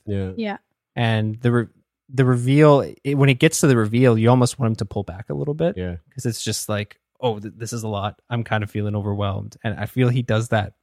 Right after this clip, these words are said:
Speaker 3: very, very well.
Speaker 1: Yeah.
Speaker 3: And then, yeah, like, I, I just think,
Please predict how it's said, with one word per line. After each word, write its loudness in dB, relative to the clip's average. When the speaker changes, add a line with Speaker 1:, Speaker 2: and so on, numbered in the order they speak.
Speaker 3:
very, -4
very -8
well. -8
Speaker 1:
Yeah. -4
Speaker 3:
And 4
then, 4
yeah, 4
like, -2
I, -2
I -2
just -8
think, -8